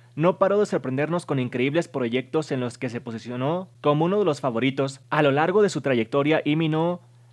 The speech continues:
amasó una importante fortuna que se vio reflejada en su estilo de vida, desde carros deportivos valuados en millones de wons hasta casas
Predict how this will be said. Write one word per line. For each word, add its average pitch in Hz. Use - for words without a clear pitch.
amasó 139
una 165
importante 151
fortuna 156
que 123
se 120
vio 131
reflejada 143
en 127
su 123
estilo 147
de 127
vida, 123
desde 135
carros 165
deportivos 156
valuados 147
en 165
millones 143
de 156
wons 151
hasta 135
casas 185